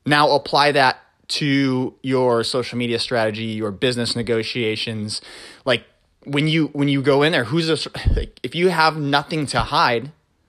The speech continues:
what can they do? How much power could you get from that? So it's on us. Like, uh, social media can be good, it can be bad,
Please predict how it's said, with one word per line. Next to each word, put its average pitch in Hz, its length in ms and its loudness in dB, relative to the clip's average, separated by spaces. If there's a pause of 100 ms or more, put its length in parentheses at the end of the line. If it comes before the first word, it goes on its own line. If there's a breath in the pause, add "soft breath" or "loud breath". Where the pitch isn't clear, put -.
(400)
what 156 240 2
can 160 200 0
they 147 140 2
do? 143 340 0 (1200)
How 147 120 0
much 165 220 0
power 151 380 6
could 135 220 -4
you 135 100 -2
get 139 180 0
from 120 180 -4
that? 147 260 -2 (4000)
So 160 460 4 (920)
it's 156 160 0
on 180 180 4
us. 127 260 0
Like, 117 160 -6
uh, 80 280 -6 (600)
social 175 520 2
media 143 520 4
can 131 220 -4
be 120 160 -2
good, 110 280 -2
it 104 120 -6
can 117 200 -6
be 113 200 -4
bad, 104 440 -4